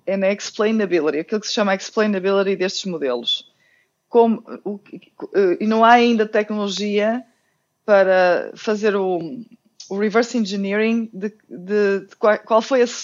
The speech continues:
a, a source dos dados, portanto, a, a fonte dos dados que treinaram estes modelos.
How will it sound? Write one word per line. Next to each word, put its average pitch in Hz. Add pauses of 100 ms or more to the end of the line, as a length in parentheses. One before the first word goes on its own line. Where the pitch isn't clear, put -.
(120)
a, 175
a -
source 262
dos 190
dados, 156
portanto, 170
a, 165
a 151
fonte 233
dos 190
dados - (520)
que 202
treinaram 190
estes -
modelos. 151